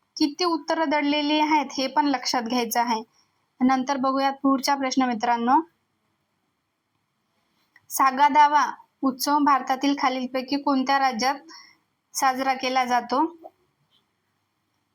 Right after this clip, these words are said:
पर्याय बघा, अरुणाचल प्रदेश, नागालँड, उत्तर प्रदेश आणि मणिपूर. याचं योग्य उत्तर असणार आहे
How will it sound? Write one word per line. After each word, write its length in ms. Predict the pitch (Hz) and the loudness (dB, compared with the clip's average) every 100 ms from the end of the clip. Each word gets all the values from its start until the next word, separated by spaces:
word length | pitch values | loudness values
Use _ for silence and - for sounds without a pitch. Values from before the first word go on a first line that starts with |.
| - | -2
पर्याय 280 | 269 277 285 | 0 2 2
बघा, 360 | 262 269 277 302 - _ - | 2 0 0 0 -4 _ -2
अरुणाचल 540 | 262 269 285 285 285 277 | 0 2 2 2 0 -4
प्रदेश, 520 | 262 233 254 285 - _ _ _ _ _ _ _ - | -4 -2 -2 -2 -6 _ _ _ _ _ _ _ -4
नागालँड, 720 | 254 262 262 277 269 254 277 311 _ _ _ | 2 2 2 0 0 -2 -2 -6 _ _ _
उत्तर 360 | 269 269 - 285 | -4 -2 0 -2
प्रदेश 540 | 294 254 254 302 - - - | -2 -4 -2 -4 -4 -10 -6
आणि 160 | 254 269 | 0 2
मणिपूर. 560 | 285 277 262 - 214 214 _ _ _ _ - | 4 2 0 -2 -4 -4 _ _ _ _ -4
याचं 480 | 254 254 294 302 339 349 | -2 -2 2 2 2 -2
योग्य 300 | 262 247 285 | -2 0 0
उत्तर 320 | 277 - 269 | -2 -2 0
असणार 380 | 262 269 269 262 | 0 2 2 2
आहे 260 | 269 269 | 2 2